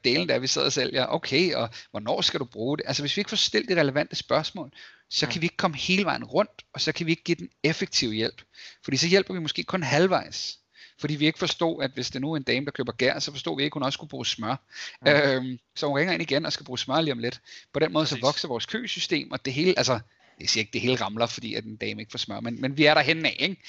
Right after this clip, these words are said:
Speaker 2: Ja.
Speaker 1: Øh, det skal
Speaker 2: Og
Speaker 1: være
Speaker 2: der
Speaker 1: styr
Speaker 2: synes
Speaker 1: på.
Speaker 2: jeg, du kommer ind på en meget, meget vigtig tredje ting for mig, når vi snakker
Speaker 1: Mm.
Speaker 2: god service, som jeg forventer. Jeg ved ikke, om alle forventer det. Øh, og man kan sige, det kunne være de der ekstra spørgsmål,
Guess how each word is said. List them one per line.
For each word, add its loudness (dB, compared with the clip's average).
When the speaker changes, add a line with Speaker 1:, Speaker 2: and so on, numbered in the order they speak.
Speaker 2:
Ja. 4
Speaker 1:
Øh, -12
det -8
skal -4
Speaker 2:
Og 4
Speaker 1:
være 0
Speaker 2:
der 6
Speaker 1:
styr 2
Speaker 2:
synes 2
Speaker 1:
på. 6
Speaker 2:
jeg, 8
du 6
kommer 4
ind 2
på 4
en 2
meget, 6
meget 4
vigtig 0
tredje 6
ting -2
for -2
mig, 4
når 4
vi -2
snakker -2
Speaker 1:
Mm. -14
Speaker 2:
god -6
service, -2
som -2
jeg 2
forventer. -2
Jeg 0
ved -4
ikke, 0
om 0
alle 0
forventer -2
det. -6
Øh, 4
og -2
man 2
kan -8
sige, -8
det 2
kunne 2
være 6
de -6
der 6
ekstra -2
spørgsmål, 0